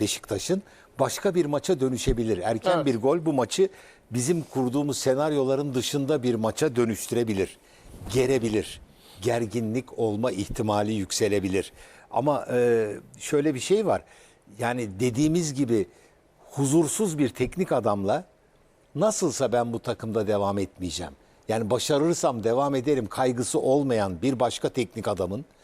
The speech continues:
Speaker 1: babacan bir tavırla ki, e, sezonun başından beri maç sonu konuşmalarında Pereira'dan asla görmediğimiz ama, e, daha ilk maçının arkasından, e, maç sonu açıklamalarında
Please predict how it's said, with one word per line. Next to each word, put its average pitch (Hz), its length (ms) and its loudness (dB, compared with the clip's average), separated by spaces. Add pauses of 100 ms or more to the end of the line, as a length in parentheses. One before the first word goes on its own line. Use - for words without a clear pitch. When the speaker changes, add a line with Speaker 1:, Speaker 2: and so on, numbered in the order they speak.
(320)
Speaker 1:
babacan 143 460 2
bir 123 100 2
tavırla 101 600 0 (400)
ki, - 300 2 (560)
e, 107 320 -2 (240)
sezonun 143 680 0
başından 151 600 0
beri 110 300 2 (380)
maç 123 320 -2
sonu 120 300 0
konuşmalarında 107 1040 0 (440)
Pereira'dan 170 520 2
asla 143 420 2
görmediğimiz 101 1000 -2 (380)
ama, 147 340 0 (140)
e, 123 40 0 (400)
daha 143 240 0
ilk 202 300 -2
maçının 123 540 0
arkasından, 120 800 0 (680)
e, 113 240 2 (140)
maç 113 320 -2
sonu 123 300 -2
açıklamalarında 120 920 0